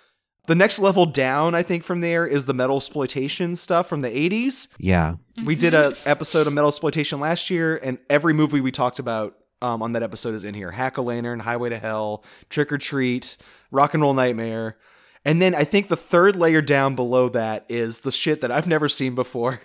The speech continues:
Speaker 1: <laughs> which is the Christian content. Just, like, media that is marketed directly to children to basically poison their little brains and get them to join this, like, Christian death cult,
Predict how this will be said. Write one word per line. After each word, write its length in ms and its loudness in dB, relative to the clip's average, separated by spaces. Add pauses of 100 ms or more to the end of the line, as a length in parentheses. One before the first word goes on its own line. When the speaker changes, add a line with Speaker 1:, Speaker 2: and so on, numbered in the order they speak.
(140)
Speaker 1:
<laughs> 180 -16
which 200 2
is 160 2
the 180 4
Christian 520 0
content. 580 -6 (320)
Just, 160 -6
like, 260 0 (380)
media 380 2
that 160 4
is 260 2
marketed 560 0
directly 460 -2
to 80 2
children 680 -2 (120)
to 640 -2 (320)
basically 380 2
poison 400 2
their 140 2
little 160 0 (120)
brains 560 0 (160)
and 100 -8
get 160 0
them 100 0
to 60 4
join 300 4
this, 220 4
like, 140 2
Christian 400 0
death 260 -2
cult, 420 0